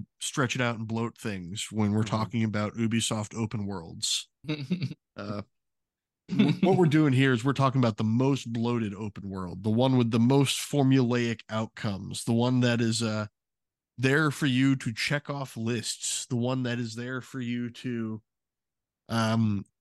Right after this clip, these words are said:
Speaker 1: embed most of your, uh, well-being and mental wellness into to, to get the outcome you desire. And I've got one that I don't think any of you would put down. I feel like it would be forgotten.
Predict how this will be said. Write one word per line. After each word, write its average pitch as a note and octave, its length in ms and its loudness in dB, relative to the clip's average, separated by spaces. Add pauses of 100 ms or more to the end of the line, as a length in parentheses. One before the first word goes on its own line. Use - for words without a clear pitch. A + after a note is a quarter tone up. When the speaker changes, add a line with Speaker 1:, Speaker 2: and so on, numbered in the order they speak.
(120)
Speaker 1:
embed C3+ 440 4
most C3 420 4
of B2 120 0
your, A#2 540 0
uh, G#2 360 -8 (240)
well-being A#2+ 840 0
and G#2+ 220 -8
mental A#2+ 400 -4
wellness G#2+ 840 -4 (100)
into G#2 560 -4 (840)
to, G#2 260 -6 (120)
to C#3 100 0
get A2+ 180 0
the A2 140 -2
outcome G#2+ 400 -2
you G#2 80 0
desire. F#2+ 540 -6 (1800)
And A#2 120 -4
I've C3+ 140 0
got C#3 200 4
one A#2 460 0
that A2+ 120 -2
I A2+ 80 -2
don't C3 280 -2
think C3 140 -6
any C3+ 200 0
of A2+ 140 -2
you B2 180 0
would A#2 220 -2
put - 260 -6
down. G2+ 440 -6 (720)
I A2+ 60 -6
feel C#3+ 240 0
like A#2 180 2
it A2+ 100 0
would G#2+ 160 -4
be G#2 120 0
forgotten. G2+ 760 -6